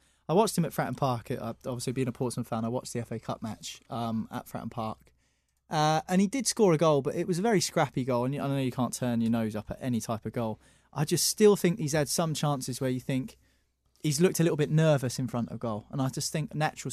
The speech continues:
goal scorers don't have that. I mean, look, you look at Greenwood at United, who's a similar age. He doesn't look nervous at all. I thought there was a couple of moments where Nketiah had the ball. Was it a game a few weeks ago where he, he had, uh, plenty of chances and hit the crossbar once,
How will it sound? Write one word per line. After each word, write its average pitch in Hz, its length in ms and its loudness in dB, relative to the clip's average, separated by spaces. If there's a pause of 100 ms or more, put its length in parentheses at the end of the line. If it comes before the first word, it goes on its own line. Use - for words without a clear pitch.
goal 139 160 -2
scorers 120 320 -4
don't 127 220 -2
have 120 220 -6
that. 117 180 -6
I - 40 -10
mean, 131 140 0
look, 143 120 -4
you 170 80 -4
look 151 160 -4
at 135 80 -12
Greenwood 139 340 -2
at - 100 -6
United, 120 400 -2
who's 110 140 -4
a 117 40 -10
similar 117 360 -2
age. 101 220 -6
He 135 120 -10
doesn't 123 220 -2
look 110 100 -4
nervous 107 380 -4
at 101 120 -6
all. 123 220 -2 (340)
I 139 80 -2
thought 156 160 0
there 135 100 -2
was 131 100 -2
a 135 40 -2
couple 147 220 0
of 135 40 2
moments 131 280 0
where 120 140 0
Nketiah 123 420 -4
had 120 120 -2
the 110 60 -8
ball. 127 140 -2
Was 147 160 0
it 175 100 0
a 160 40 -6
game 160 300 0
a - 100 -4
few 165 140 0
weeks 151 180 0
ago 143 180 2
where 135 300 0 (340)
he, - 220 -6
he 147 140 0
had, 143 140 2 (120)
uh, 147 80 -4
plenty 165 340 0
of 131 80 0
chances 135 400 0
and 127 80 2
hit 147 120 0
the 143 60 -4
crossbar 139 480 2
once, 135 440 -2